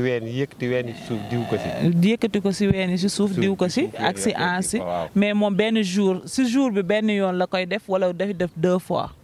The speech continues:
Speaker 1: Buy tëdd.
Speaker 2: Buy të-, saa si, gu jigéen ñi moom
Speaker 1: Waaw,
Speaker 2: suñuy tëdd rek
Speaker 1: buy
Speaker 2: lañ koy
Speaker 1: tëdd,
Speaker 2: def.
Speaker 1: waaw, kay.
Speaker 2: Seen suufu ween yi,
Speaker 1: Suuf,
Speaker 2: mu
Speaker 1: ak
Speaker 2: yëkkati
Speaker 1: waa,
Speaker 2: seen
Speaker 1: ak,
Speaker 2: ween yi ak
Speaker 1: ak seen
Speaker 2: seen
Speaker 1: ansi,
Speaker 2: ansi.
Speaker 1: waaw.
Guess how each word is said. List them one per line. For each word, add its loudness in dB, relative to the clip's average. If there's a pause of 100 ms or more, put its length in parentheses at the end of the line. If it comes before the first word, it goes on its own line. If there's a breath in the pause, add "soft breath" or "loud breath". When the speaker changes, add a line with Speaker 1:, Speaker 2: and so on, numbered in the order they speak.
Speaker 1:
Buy 0
tëdd. 0 (220)
Speaker 2:
Buy 4
të-, 2
saa 0
si, -2
gu 2
jigéen 0
ñi 2
moom -2
Speaker 1:
Waaw, -6
Speaker 2:
suñuy -2
tëdd -2
rek 2
Speaker 1:
buy 0
Speaker 2:
lañ 0
koy 0
Speaker 1:
tëdd, 0
Speaker 2:
def. -4
Speaker 1:
waaw, -6
kay. -6
Speaker 2:
Seen 0
suufu -4
ween 2
yi, 0
Speaker 1:
Suuf, 0
Speaker 2:
mu 0
Speaker 1:
ak 2
Speaker 2:
yëkkati 0
Speaker 1:
waa, -4
Speaker 2:
seen 0
Speaker 1:
ak, -4
Speaker 2:
ween -2
yi -6
ak -2
Speaker 1:
ak -4
seen -2
Speaker 2:
seen -2
Speaker 1:
ansi, -2
Speaker 2:
ansi. -2
Speaker 1:
waaw. -8